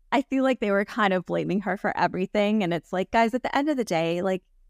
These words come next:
you can all do what you wanna do. Do you know what shakshuka is?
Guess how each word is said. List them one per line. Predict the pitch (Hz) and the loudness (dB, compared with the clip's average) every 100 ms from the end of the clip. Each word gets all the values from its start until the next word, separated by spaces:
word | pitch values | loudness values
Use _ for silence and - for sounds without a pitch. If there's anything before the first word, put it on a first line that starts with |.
| _ | _
you | - 202 233 | -8 0 0
can | 240 247 | 2 0
all | 220 202 | 2 2
do | 180 156 | 2 0
what | 156 | 0
you | 151 | 0
wanna | 135 139 | 2 2
do. | - - - 180 - _ - - _ _ _ | -2 -8 -8 -12 -12 _ -20 -20 _ _ _
Do | 190 | 0
you | 196 | 2
know | 233 | 4
what | 247 | 2
shakshuka | - 254 - 254 - 269 | 2 -2 -2 -4 0 0
is? | 294 | 0